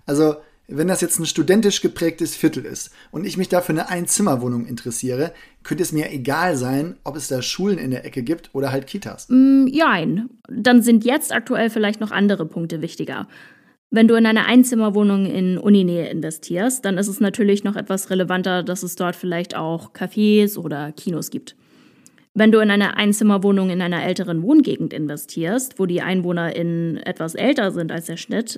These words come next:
Speaker 2: ist es vielleicht wichtiger, dass es da auch Seniorenheime in der Nähe gibt, Arztpraxen oder auch ein Krankenhaus.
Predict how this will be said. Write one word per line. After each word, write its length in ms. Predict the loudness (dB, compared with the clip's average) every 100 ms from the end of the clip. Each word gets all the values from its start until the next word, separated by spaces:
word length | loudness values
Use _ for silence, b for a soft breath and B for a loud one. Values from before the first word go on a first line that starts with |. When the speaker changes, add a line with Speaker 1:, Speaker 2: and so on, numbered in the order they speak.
| -6
Speaker 2:
ist 160 | -4
es 100 | -4
vielleicht 440 | -4 0 0 0 -4
wichtiger, 560 | -4 -2 0 2 2
dass 300 | 0 -4 -4
es 120 | -4 -4
da 200 | -2 0
auch 160 | -2
Seniorenheime 800 | -2 -2 2 2 2 2 0 -2
in 60 | -2
der 100 | -2
Nähe 260 | -2 -4
gibt, 380 | -4 -6 -6 -2
Arztpraxen 840 | -2 -2 -6 -10 -10 -6 2 2
oder 320 | 2 0 0 -2
auch 120 | -4
ein 60 |
Krankenhaus. 600 | -4 -2 -4 -6 -8 -10